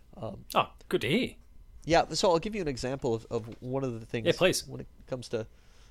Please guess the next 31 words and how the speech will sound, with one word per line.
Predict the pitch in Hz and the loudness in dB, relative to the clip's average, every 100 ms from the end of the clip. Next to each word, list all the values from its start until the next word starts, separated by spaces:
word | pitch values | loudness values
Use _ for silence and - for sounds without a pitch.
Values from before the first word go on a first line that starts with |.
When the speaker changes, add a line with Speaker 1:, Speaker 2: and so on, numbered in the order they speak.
| - - 123 | -20 -10 -2
Speaker 1:
um, | 117 110 - - - - - - | 0 -2 -8 -18 -18 -18 -18 -10
like, | - - - - - - | -8 -8 -10 -20 -14 -2
I | 156 | 0
have | 147 | 4
a, | 139 120 113 110 - - - - | 4 4 2 -2 -8 -18 -12 -4
a | 110 | -4
graphics | 107 120 127 - | 4 4 4 -2
designer | 117 110 104 110 | -2 -2 -4 -6
that, | 104 - - - | -8 -8 -10 -10
that | 107 | -6
worked | 120 127 - | 0 2 2
on | 117 | -2
Sound | - 110 107 | 0 -2 -2
Self | 113 110 104 98 | -2 -2 -2 -8
and, | 107 101 - - | -8 -8 -10 -4
uh, | 107 104 - - - | -2 -2 -8 -18 -8
has | 120 104 | -6 -4
been | 117 | -4
doing | 117 110 | -4 0
all | 110 | 0
of | 107 | 2
our, | 107 107 - - - | 2 0 -4 -20 -16
our | - 110 | -6 -6
marketing | 110 110 117 104 | -4 -6 -6 -6
work. | 104 101 | -6 -4
His | 113 | -4
name's | 120 - | -4 -2
Topher | 120 117 117 | -2 -2 -6
Sipes, | 104 107 - | -6 -6 -8
and | 113 | -12
he's, | 110 101 | -12 -12